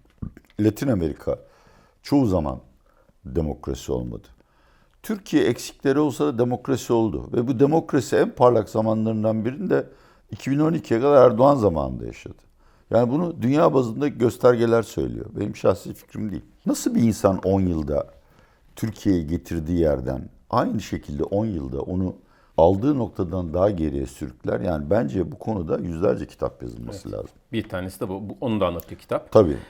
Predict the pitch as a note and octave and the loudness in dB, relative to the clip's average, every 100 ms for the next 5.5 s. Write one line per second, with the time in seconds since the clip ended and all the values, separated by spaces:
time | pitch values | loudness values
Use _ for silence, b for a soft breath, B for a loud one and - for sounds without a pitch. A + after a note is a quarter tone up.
0 | _ - G2 F2 F2 - _ _ _ A#2 | _ -14 -10 -8 -10 -14 _ _ _ -10
1 | G#2 A#2 B2 A2+ A2+ A2+ A2 A2+ A2 G2 | -6 -2 2 2 2 -2 -6 -4 -4 -4
2 | - - _ _ - G#2+ G2 A#2 - A2 | -8 -16 _ _ -6 -4 -2 -4 -4 -6
3 | F#2+ G2+ F#2+ G#2 C#3+ C3+ G#2 G2 G2+ B2+ | -2 -2 -2 -4 -6 -10 -12 -8 -8 -8
4 | G#2+ G#2 G#2+ G2+ A2 - A2 G#2 - G2+ | -12 -4 -2 -2 -4 -10 -8 -8 -6 -8
5 | G2 F#2+ - - - | -8 -8 -10 -14 -14